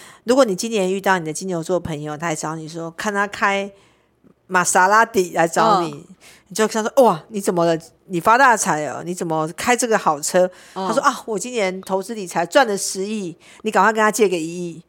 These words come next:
Speaker 1: 不然明年他就不见了。” <laughs> 他的十亿明年又拿去投资，变零。
Speaker 2: 全部都拿去 all in。
Speaker 1: 对，因为他的杠杆操作很大，
Speaker 2: 做比较大。
Speaker 1: 所以金牛座的投资眼光，
Speaker 2: 嗯。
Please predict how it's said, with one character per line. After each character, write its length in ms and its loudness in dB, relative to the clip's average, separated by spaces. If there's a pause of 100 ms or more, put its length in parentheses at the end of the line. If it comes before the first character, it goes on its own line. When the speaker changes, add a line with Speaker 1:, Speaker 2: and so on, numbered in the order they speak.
Speaker 1:
不 80 2
然 160 6
明 160 0
年 120 6
他 80 2
就 80 4
不 120 2
见 320 2
了。” 180 -2 (280)
<laughs> 160 0
他 140 4
的 120 8
十 200 2
亿 160 4
明 140 -2
年 140 4
又 100 6
拿 100 2
去 80 -4
投 280 0
资， 220 -8
变 220 4
零。 380 -2 (640)
Speaker 2:
全 220 0
部 100 -2
都 180 4
拿 140 4
去 120 2
all 200 4
in。 460 -4
Speaker 1:
对， 240 6
因 100 0
为 80 4
他 120 2
的 140 2
杠 220 0
杆 400 -6
操 240 0
作 220 2
很 100 -2
大， 0 -
Speaker 2:
做 0 -
比 20 -4
较 120 0
大。 320 0 (160)
Speaker 1:
所 160 4
以 60 6
金 160 -4
牛 200 0
座 220 0
的 300 0
投 260 -4
资 160 -8
眼 220 -4
光， 240 -4
Speaker 2:
嗯。 80 -12